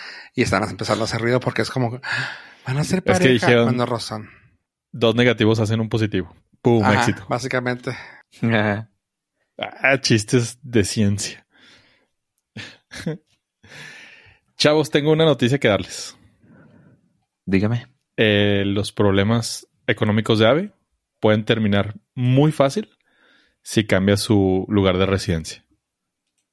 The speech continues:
Speaker 3: Ok, me interesa.
Speaker 2: Y por decir de Ave, yo creo que estoy siendo muy condescendiente con nosotros tres porque creo que es un problema de nosotros tres.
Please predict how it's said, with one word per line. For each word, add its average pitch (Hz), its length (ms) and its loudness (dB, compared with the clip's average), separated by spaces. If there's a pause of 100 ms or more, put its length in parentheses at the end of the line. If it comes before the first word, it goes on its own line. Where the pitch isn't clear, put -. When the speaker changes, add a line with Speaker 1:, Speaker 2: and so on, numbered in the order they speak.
(760)
Speaker 3:
Ok, 98 240 -4 (560)
me 104 120 -2
interesa. 92 560 -2 (480)
Speaker 2:
Y 127 160 4
por 127 200 2
decir 131 320 2
de 147 120 6
Ave, 156 220 4
yo 143 140 4
creo 139 180 0
que 135 100 0
estoy 117 220 0
siendo 117 400 2
muy 113 200 0
condescendiente 107 680 2
con 107 240 2
nosotros 107 400 2
tres 190 200 0
porque 117 280 -4
creo 107 200 0
que 110 100 -2
es - 180 -6
un 107 100 -4
problema 104 420 2
de 101 100 0
nosotros 95 380 -8
tres. - 320 -18